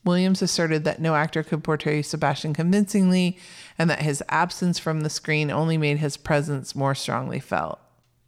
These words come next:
I just, I ke-, I keep coming back to, I find it interesting that, like, the, I guess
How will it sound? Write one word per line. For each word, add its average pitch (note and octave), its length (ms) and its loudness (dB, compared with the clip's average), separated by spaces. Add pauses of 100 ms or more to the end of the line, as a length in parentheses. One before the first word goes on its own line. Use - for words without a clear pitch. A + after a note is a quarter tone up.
I G3+ 160 2
just, G#3+ 320 -2
I G3 60 0
ke-, G#3 300 0
I G3 100 2
keep B3 240 -4
coming A3+ 300 4
back F#3+ 400 2
to, F#3+ 260 2
I E3+ 140 0
find F3 420 2
it - 180 -2
interesting D#3+ 840 0
that, C#3 600 2 (720)
like, F#3 340 -2
the, E3+ 300 0
I D3+ 100 -2
guess E3+ 420 -6